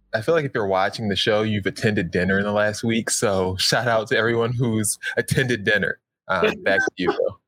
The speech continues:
Speaker 2: Um, yes, but I'm also wearing another charismatic number. It says, "If n-, uh, if not now, then when?" So, uh,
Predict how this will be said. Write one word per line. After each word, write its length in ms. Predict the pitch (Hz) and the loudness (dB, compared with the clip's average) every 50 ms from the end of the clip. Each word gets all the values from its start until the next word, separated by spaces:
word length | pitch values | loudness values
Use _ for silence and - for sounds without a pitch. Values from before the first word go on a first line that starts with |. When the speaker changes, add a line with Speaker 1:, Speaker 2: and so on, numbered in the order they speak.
| _ _ _ _ _ _ _ _ _ _ _ _ _ - - - - - - | _ _ _ _ _ _ _ _ _ _ _ _ _ -18 -10 -10 -8 -6 -2
Speaker 2:
Um, 220 | - 156 165 170 165 160 | 0 2 2 2 2 2
yes, 280 | 165 175 156 143 - - _ _ _ - | 0 2 2 0 -2 -6 _ _ _ -2
but 160 | - 175 175 - | 0 0 0 2
I'm 220 | 165 160 156 156 160 | 0 0 0 0 2
also 300 | 160 175 180 - 202 190 | 2 2 2 2 2 2
wearing 220 | 180 180 170 165 | 2 2 2 2
another 220 | 151 147 151 139 139 | 2 0 0 -2 0
charismatic 560 | - 160 151 156 160 156 170 170 175 180 165 | 0 0 2 2 0 0 2 2 2 2 0
number. 460 | 175 175 175 175 180 190 196 196 - _ - | 0 -2 -2 0 0 -2 -2 -2 -6 _ -4
It 100 | 202 - | -2 0
says, 260 | - 160 143 - - - | 0 0 0 -2 0 0
"If 180 | 180 190 190 - | 0 0 0 0
n-, 160 | 185 165 156 - | -2 -2 0 0
uh, 100 | 139 131 - - _ _ _ - | -2 -2 -2 -4 _ _ _ 2
if 220 | 175 196 196 - - _ 139 | 2 2 2 0 -2 _ -6
not 280 | 143 156 165 180 - - - | -2 0 0 0 0 -2 -8
now, 560 | 135 135 143 151 160 165 165 170 175 170 156 123 117 139 | -4 0 0 2 2 2 2 0 0 -2 -4 -8 -2 0
then 240 | 143 147 143 135 127 | 0 2 0 0 0
when?" 300 | 135 147 156 175 202 208 _ _ _ _ _ _ _ _ _ _ _ _ _ | 0 0 0 0 -2 -6 _ _ _ _ _ _ _ _ _ _ _ _ _
So, 380 | - - 147 143 139 135 135 135 | -4 0 2 2 4 4 4 4
uh, 160 | 131 127 | 4 4